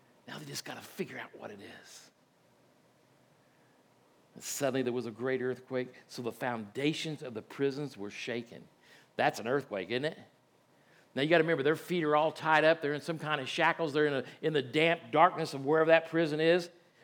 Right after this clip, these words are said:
No windows 'cause they're the inner part of that prison. Were shaken, and immediately all the doors were open and everybody's chains were loosed. How many chains were loosed? Okay, everybody. That's important. That word's important because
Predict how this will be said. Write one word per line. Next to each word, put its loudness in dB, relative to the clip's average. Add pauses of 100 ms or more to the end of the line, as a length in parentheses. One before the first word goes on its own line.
No 10
windows 4
'cause -2
they're 2
the 0
inner 0
part 6
of 2
that 4
prison. -4 (1800)
Were -4
shaken, 4 (100)
and 0
immediately 2
all 10
the 6
doors 4
were -2
open 4
and -4
everybody's 4
chains -4
were -2
loosed. 0
How 2
many 4
chains -2
were 0
loosed? 2 (1400)
Okay, 8 (480)
everybody. 8
That's 6
important. 4
That 0
word's 4
important 4
because 2